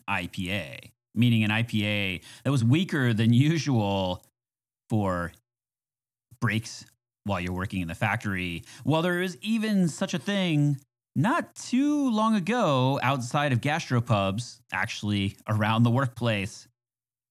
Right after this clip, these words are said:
people now have to not drink at work and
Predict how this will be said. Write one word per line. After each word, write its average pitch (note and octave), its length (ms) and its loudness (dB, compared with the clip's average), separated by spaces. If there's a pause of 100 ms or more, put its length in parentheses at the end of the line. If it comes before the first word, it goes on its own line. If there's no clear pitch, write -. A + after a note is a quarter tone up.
(840)
people F#3+ 220 -4
now E3 320 2
have C3+ 160 2
to G2+ 300 0 (680)
not B2+ 260 2
drink B2 240 2
at A2+ 80 0
work C#3 400 0
and G#2 300 2